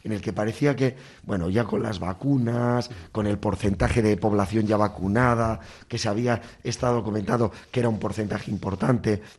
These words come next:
que la población vasca lo habíamos conseguido. Bueno, parecía que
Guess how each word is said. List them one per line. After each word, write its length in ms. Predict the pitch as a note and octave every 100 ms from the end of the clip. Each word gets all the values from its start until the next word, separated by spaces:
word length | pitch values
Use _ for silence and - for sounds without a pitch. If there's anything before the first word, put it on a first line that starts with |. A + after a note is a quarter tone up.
| _
que 80 | A#2+
la 100 | G2+
población 400 | G#2+ G2+ G2+ G#2+
vasca 240 | G#2+ A2
lo 60 | G2
habíamos 280 | G2 F#2+ -
conseguido. 400 | - D#3 C3 A#2+
Bueno, 160 | A#2+ - - - -
parecía 320 | B2+ C#3+ E3
que 240 | E3 -